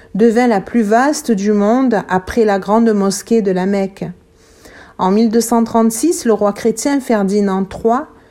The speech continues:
reconsacra l'édifice à l'Assomption de la Vierge. En mille cinq cent vingt-trois, le clergé local démolit la partie centrale de la salle de prière de la mosquée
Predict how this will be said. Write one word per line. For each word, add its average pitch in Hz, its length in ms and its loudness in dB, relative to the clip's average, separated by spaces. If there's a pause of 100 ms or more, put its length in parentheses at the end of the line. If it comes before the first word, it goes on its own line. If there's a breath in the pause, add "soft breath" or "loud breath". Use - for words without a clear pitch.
(240 soft breath)
reconsacra 226 1040 0
l'édifice 202 880 -2
à 190 120 2
l'Assomption 196 760 -2
de 226 100 2
la 190 160 0
Vierge. 196 480 -2 (880 soft breath)
En 180 140 -2
mille 226 240 2
cinq 220 240 0
cent 220 200 0
vingt-trois, 214 480 0
le 247 120 2
clergé 220 480 0
local 254 520 0 (460 loud breath)
démolit 233 480 2
la 233 140 0
partie 202 340 -4
centrale 247 680 0
de 196 100 0
la 190 160 0
salle 240 400 0
de 190 80 -2
prière 214 480 -2
de 196 80 -2
la 175 160 -2
mosquée 196 600 -4